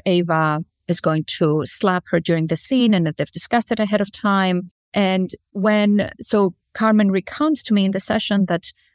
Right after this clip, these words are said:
when she slapped, the, the slap is, is so perfect. It's the right amount of force, the right part of her face, the right expression on Ava's face.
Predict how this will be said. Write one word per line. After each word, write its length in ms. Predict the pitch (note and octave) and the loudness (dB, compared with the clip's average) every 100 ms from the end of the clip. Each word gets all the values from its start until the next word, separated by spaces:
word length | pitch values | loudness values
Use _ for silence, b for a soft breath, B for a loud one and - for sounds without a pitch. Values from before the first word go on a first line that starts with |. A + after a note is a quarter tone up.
| _ | _
when 240 | G3 G3+ G3 | 0 2 2
she 200 | - G3 | 2 0
slapped, 760 | - - A#3 B3 F3+ - - | 0 0 0 0 -2 -4 -6
the, 320 | F#3+ G3+ F#3 - | -2 2 2 2
the 120 | F#3+ | -2
slap 520 | G3 - A#3 A#3+ A3+ - - | -4 0 2 2 2 -2 -2
is, 320 | G3 E3+ - - | 0 2 0 -2
is 140 | G#3 | -2
so 220 | - D4+ - | 2 0 0
perfect. 680 | - A3 - A#2 - - - | -2 -2 0 -2 -2 -14 -2
It's 360 | G#3 - - - | -2 -2 -6 -4
the 80 | F#3+ | 0
right 200 | F#3+ F#3 | 2 2
amount 280 | E3+ E3 E3 | 2 0 -2
of 80 | F3+ | -2
force, 320 | - B3 G#3+ | 2 2 2
the 100 | - | 0
right 180 | G2 - | -2 -2
part 160 | E3+ F#3+ | -6 -6
of 40 | - | -4
her 80 | F#3+ | -6
face, 560 | - C4+ A#3+ G#3 G3+ | 2 2 4 2 0
the 140 | - D3 | -2 0
right 240 | A#2+ - | 0 -4
expression 520 | - - F3 F3+ E3+ | -6 -2 0 0 -2
on 120 | E3 G3 | -2 -2
Ava's 340 | B3 B3+ A#3 - | 0 0 0 0
face. 240 | G#3+ A3 | 0 0